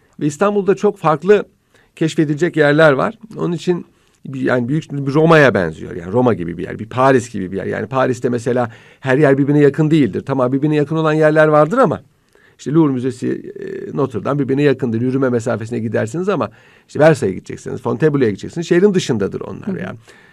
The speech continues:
Speaker 1: e, Lüksemburg Parkı yakındır ama işte, e, ba-, başka bir parka gideceksiniz. Şehrin dışındadır gibi. E, İstanbul'da iş biraz zor. Onun için İstanbul'a gelen turistlerin kendilerine mahsus bir rotaları var. O rotanın merkezini biliyorsunuz Sultanahmet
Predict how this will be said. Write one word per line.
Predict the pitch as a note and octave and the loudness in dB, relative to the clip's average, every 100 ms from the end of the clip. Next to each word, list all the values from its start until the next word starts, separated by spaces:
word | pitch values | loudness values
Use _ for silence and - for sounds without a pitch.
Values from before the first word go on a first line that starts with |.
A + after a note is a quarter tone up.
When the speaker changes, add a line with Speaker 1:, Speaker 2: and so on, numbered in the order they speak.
| _ - | _ -14
Speaker 1:
e, | - | -8
Lüksemburg | C3 D3 D#3 C#3+ C#3 | -4 -2 0 0 -2
Parkı | C3+ B2+ C#3+ | -2 -2 -2
yakındır | B2+ B2 B2 C#3+ - | -4 -4 -6 -6 -6
ama | - C#3+ | -4 -4
işte, | C#3 A2+ C#3 | -4 0 0
e, | - B2 A2 C3 - - - _ _ _ - | 0 -6 -8 -8 -10 -10 -16 _ _ _ -6
ba-, | C3 | -2
başka | C#3+ C#3+ | -2 -2
bir | D3 | -4
parka | C3 A#2+ A#2 | -4 -4 -6
gideceksiniz. | A2+ D#3+ | -10 0
Şehrin | G3+ G3 D3+ | 2 4 0
dışındadır | B2+ A2 A2+ D#3 | -4 -8 -8 -10
gibi. | F#3 F#3+ C#3 - _ _ _ _ _ _ | -4 -2 -2 -6 _ _ _ _ _ _
E, | - B2+ C#3 | -6 -4 -6
İstanbul'da | D3 G#3+ G#3+ D#3+ F#3+ A#3 - _ _ _ _ _ _ _ _ - | -2 0 2 2 0 0 -6 _ _ _ _ _ _ _ _ -8
iş | B2 C#3 | -6 0
biraz | B2+ A#2+ | 0 0
zor. | G#2 | -2
Onun | - F#3 | -4 -6
için | D#3+ F3+ F3 - | -6 -8 -10 -14
İstanbul'a | - F3+ D#3 C#3 B2 | -4 -2 0 -2 0
gelen | C3 B2 A#2 | 0 0 0
turistlerin | F3 B2 - F#3+ | -4 -6 -4 -6
kendilerine | G#3 D#3 D3+ D#3 D3+ | -2 -4 0 0 0
mahsus | B2 A#2+ C#3+ E3 | 0 -4 -6 -6
bir | C#3+ | 0
rotaları | C#3+ B2 F#2+ G2 | 2 0 -4 -4
var. | - - | -6 -4
O | F3+ | -2
rotanın | D3+ C3 D#3 | -2 -4 -2
merkezini | C#3 A#2 A2+ D3+ | -2 -2 -4 -4
biliyorsunuz | C3+ G#2 B2 D3 | -2 -4 -6 -10
Sultanahmet | B2+ C3+ B2+ C3 | -8 -2 0 0